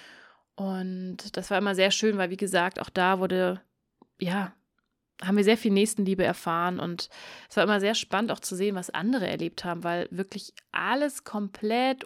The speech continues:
unterschiedlich war. Jeder Mensch erlebt etwas komplett anderes, jeder sieht etwas anderes. Und da einfach so ein bisschen zuzuhören, war sehr, sehr schön und sehr spannend.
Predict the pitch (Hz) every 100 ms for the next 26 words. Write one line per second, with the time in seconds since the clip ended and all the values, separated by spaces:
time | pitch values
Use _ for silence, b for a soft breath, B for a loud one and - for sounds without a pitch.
0 | - 247 262 233 202 190 185 190 180 180
1 | 190 226 247 240 214 208 220 - 190 202
2 | - - 185 - 214 220 233 - - 202
3 | 196 196 196 196 185 220 - 202 185 -
4 | 165 180 208 294 - B B B B B
5 | B B B B _ 208 190 185 185 -
6 | - 226 214 220 202 - 196 220 208 -
7 | 240 - 208 208 196 185 175 180 180 170
8 | 170 - 185 180 165 175 - - 160 156
9 | 254 -